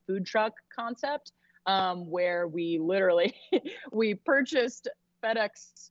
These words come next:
trucks, which, uh, <laughs> in the future we would probably create them, we would fabricate them, we would, but we literally purchased two trucks, sliced them in half, slapped them up against the wall, and built a kitchen behind it.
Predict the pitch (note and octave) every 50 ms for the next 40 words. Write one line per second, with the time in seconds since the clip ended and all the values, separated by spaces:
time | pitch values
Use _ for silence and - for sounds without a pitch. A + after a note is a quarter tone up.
0 | _ _ - - F#3+ - - G3 - - - - - - B3+ G#3 - F#3 F3+ -
1 | - - - - F3+ F3 E3+ E3+ E3+ E3 D#3+ - - B3 - - - - - -
2 | - - E4 E4+ E4 D4+ - D#4 D#4 C#4+ A3+ C#4 B3+ B3+ B3 A#3+ A#3 - B3+ A#3
3 | A#3 A3+ A3 A3 G3 _ - B3 A3 G3+ G3 G3+ G3 - G3 F#3 F#3+ F#3 F3+ -
4 | F#3+ F3 E3+ E3 E3+ E3 E3+ D#3+ - E3 D#3+ E3 E3 E3 E3 E3 D#3+ D#3 - F#3+
5 | E3+ E3 F#3+ F#3 F#3 G3+ G#3+ A3 A3+ B3+ C4 C#4 C4+ B3+ - C4 A#3 - G3 -
6 | - - - C#4+ C#4 - - A#3 G#3 G3+ - - - _ _ _ - - - -
7 | G3+ F#3+ F3+ G#3+ A#3 C4+ - - D4+ C#4+ C#4 C4+ C#4 B3 G#3+ G#3 G#3 G3+ F#3+ _
8 | _ _ _ _ _ - - - G#3+ G#3+ A3+ A3+ - C4+ B3 B3 B3 - B3 A#3+
9 | A#3 A3+ G#3 - A3 G#3 F#3+ G#3+ A3 G#3+ G3+ F3+ G3 F3+ F#3+ G3 F#3+ - F3 -
10 | - C4+ - D4 B3+ G#3 F#3+ D#3+ E3+ D#3 D#3+ D#3+ D#3 D#3 D3